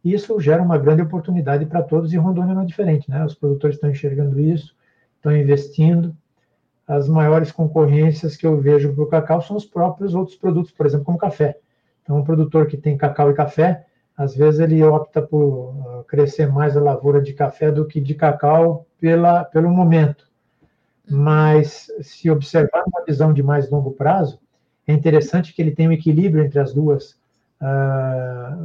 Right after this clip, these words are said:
Speaker 1: os dois produtos, porque, eh, o cacau, ao contrário do café, eh, oscila muito pouco no mercado. O café, ele dá muito, tem muito alto e baixo,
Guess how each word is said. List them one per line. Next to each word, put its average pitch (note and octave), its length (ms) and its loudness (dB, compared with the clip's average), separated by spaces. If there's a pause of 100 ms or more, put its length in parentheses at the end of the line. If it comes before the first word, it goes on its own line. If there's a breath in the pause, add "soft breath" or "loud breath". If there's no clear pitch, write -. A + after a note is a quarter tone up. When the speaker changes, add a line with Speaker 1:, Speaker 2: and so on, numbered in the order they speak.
Speaker 1:
os - 60 -16
dois C#3 240 2
produtos, D3 500 0
porque, E3+ 480 -4 (800)
eh, D3 600 0 (300)
o D#3+ 100 -6
cacau, E3+ 420 0
ao F3 100 0
contrário D3+ 500 2
do C#3 120 -2
café, D3+ 520 -4 (220)
eh, C#3 260 -6
oscila D#3 400 -2
muito D#3+ 220 0
pouco F3 440 -2
no B2+ 80 -6
mercado. B2+ 440 -14 (300)
O C#3+ 80 -12
café, D3+ 340 -2
ele D#3 100 2
dá C#3+ 80 -4
muito, D3 240 -4
tem D3 100 -2
muito D3 220 0
alto D3 200 -2
e D3+ 40 -2
baixo, - 400 -6